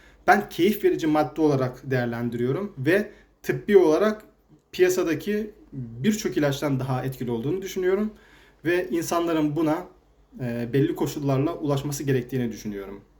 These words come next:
Hepsi bu. Ama Türkiye Cumhuriyeti'nin yasalarına da saygılıyım. Bunların dediğim gibi fikir alışverişi olur. Biz bir fikir veririz.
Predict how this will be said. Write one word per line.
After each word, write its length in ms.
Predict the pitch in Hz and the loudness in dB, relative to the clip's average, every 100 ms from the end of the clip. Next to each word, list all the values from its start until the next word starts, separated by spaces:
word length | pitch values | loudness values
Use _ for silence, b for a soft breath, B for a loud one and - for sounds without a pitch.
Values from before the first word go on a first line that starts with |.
| _ | _
Hepsi 300 | 131 131 - | -6 -6 -6
bu. 120 | 104 - _ b b b _ | -8 -10 _ b b b _
Ama 360 | 139 180 190 202 | 0 2 0 -6
Türkiye 300 | - 156 147 | -6 -4 -2
Cumhuriyeti'nin 480 | 123 127 120 120 110 | 0 0 -2 -4 -4
yasalarına 540 | 117 131 139 131 127 | -4 -2 0 0 -2
da 200 | 160 175 220 | -4 -8 -12
saygılıyım. 600 | - 139 135 143 131 135 b b _ _ | -2 2 2 2 0 -2 b b _ _
Bunların 480 | 175 147 139 143 156 - - | -2 0 0 -2 -6 -12 -6
dediğim 220 | 151 156 | -2 0
gibi 280 | 123 113 107 - | -2 -4 -6 -12
fikir 220 | - 139 139 | -6 -2 2
alışverişi 500 | 131 131 143 139 156 | 2 0 -2 -2 -2
olur. 260 | 156 151 | -2 -4
Biz 220 | 139 - | -8 -8
bir 40 | 127 | -10
fikir 320 | - - 147 | -8 -6 -2
veririz. 380 | 151 143 151 | 0 0 -2